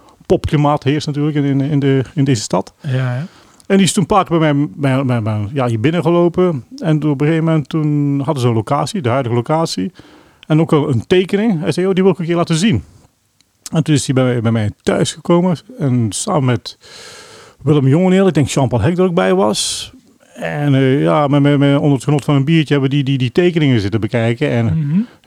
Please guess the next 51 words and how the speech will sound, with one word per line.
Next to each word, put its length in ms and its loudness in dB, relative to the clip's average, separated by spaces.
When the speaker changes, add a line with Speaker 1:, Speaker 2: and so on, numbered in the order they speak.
Speaker 1:
ja, 260 -6
eh, 240 -4
de 100 2
nodige 200 2
fantasie 380 0
erbij 320 0
en 60 2
zo, 140 2
weet 160 2
je 60 0
wel. 180 2
En 100 0
zo 140 2
is 60 4
dat 80 2
een 60 -2
beetje 260 0
gekomen. 400 0
En 60 -2
op 140 -4
een 60 2
gegeven 200 2
moment 180 2
werd 120 0
het 100 -6
toch 100 -6
wel 80 -4
echt 160 -2
concreet 400 -2
dat 180 -4
echt 360 -8
de 60 -4
poppodium 420 -2
toch 120 -4
wel 220 -6
echt 220 -6
ging 140 2
komen. 200 2
Want 120 -2
ja, 240 -6
ik 280 -10
had 200 -6
ook 120 -10
zoiets 180 -6
van, 100 -6
"Nou, 240 -2
eerst 260 -2
zien 180 0
en 80 0
dan 140 0
geloven." 420 0